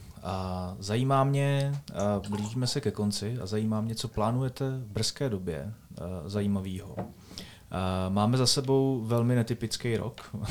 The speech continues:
<laughs> rok a půl. A, a, zkuste mi, zkuste mi popsat, jaký to mělo vliv na vaše fungování, o, obecně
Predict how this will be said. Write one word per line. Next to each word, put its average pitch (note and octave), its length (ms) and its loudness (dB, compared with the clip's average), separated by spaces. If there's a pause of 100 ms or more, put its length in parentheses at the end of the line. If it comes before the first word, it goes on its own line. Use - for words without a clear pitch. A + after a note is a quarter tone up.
(180)
<laughs> - 300 -20
rok - 300 -12
a - 40 -8
půl. G#2+ 400 -6 (760)
A, G2+ 400 4 (1040)
a, F#2 500 0
zkuste - 460 -2
mi, C#3+ 380 4
zkuste - 360 -2
mi C#3+ 80 2
popsat, B2 340 0
jaký A2+ 200 0
to A#2+ 120 -2
mělo B2 280 2
vliv G#2 520 0
na A2 320 2
vaše G2 280 -4
fungování, F#2 720 -2 (200)
o, F#2+ 80 -8
obecně F#2+ 760 -6